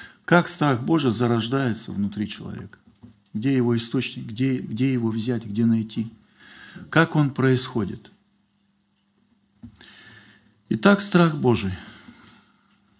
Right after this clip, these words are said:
Братья и сестры, вообще обычно, когда мы касаемся слова «страх»,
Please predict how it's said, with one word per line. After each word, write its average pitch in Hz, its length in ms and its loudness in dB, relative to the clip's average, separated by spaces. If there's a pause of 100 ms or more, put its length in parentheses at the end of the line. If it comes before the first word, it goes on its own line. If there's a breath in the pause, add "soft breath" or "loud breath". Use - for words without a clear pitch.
(160)
Братья 156 260 2
и - 20 0
сестры, 139 580 -2
вообще 185 380 2
обычно, 180 600 4 (880 loud breath)
когда 147 320 2
мы 160 140 4
касаемся 160 560 2
слова 151 340 2
«страх», 175 540 2